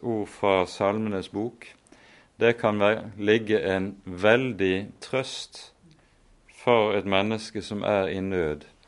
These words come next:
rett og slett å be disse ord. For da ber du med ord som så å si Gud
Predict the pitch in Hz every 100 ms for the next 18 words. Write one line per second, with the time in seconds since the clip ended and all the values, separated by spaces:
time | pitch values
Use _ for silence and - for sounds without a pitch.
0 | _ _ _ - 107 98 - 101 - 98
1 | 95 110 92 78 73 80 90 - 92 95
2 | 78 - _ _ _ _ _ _ _ _
3 | - - - _ _ - 101 127 127 143
4 | 135 120 107 104 104 104 104 107 107 -
5 | 131 127 110 92 - 101 95 98 - 127
6 | 110 - 120 107 101 117 101 110 113 113
7 | 113